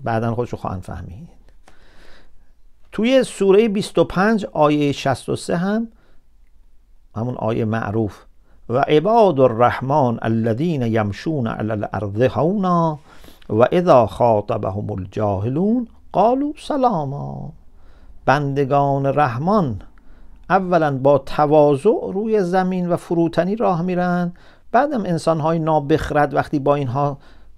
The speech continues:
صحبت می‌کنن و مورد خطاب قرار می‌دن، طبیعتاً بی‌ادبی می‌کنن دیگه. جاهلون وقتی خطاب می‌کنن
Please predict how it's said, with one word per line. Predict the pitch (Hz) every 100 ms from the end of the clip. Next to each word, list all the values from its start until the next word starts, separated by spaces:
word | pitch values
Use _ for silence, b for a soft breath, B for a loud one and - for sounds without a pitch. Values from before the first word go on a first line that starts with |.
| - 220 123
صحبت | 117 170 131 151 147
می‌کنن | 139 135 139 143
و | 139
مورد | 139 131 135
خطاب | - 135 143 131
قرار | 135 135
می‌دن، | 139 147 143
طبیعتاً | 156 151 156 180
بی‌ادبی | 190 160 165 143 151 151
می‌کنن | 302 269 175 143 127
دیگه. | 113 107 101
جاهلون | 101 120 110 117 123 196
وقتی | 170 127 127
خطاب | - 123 - 117
می‌کنن | 127 110 120 180 233